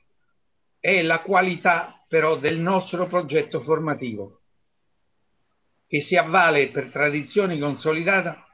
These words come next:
di professionalità altissime, che per pura e gratuita militanza intellettuale spendono tempo ed energie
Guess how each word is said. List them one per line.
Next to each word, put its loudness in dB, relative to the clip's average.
di -2
professionalità 0
altissime, -6
che -4
per -4
pura 2
e 2
gratuita 0
militanza -2
intellettuale -2
spendono -2
tempo 2
ed -2
energie -2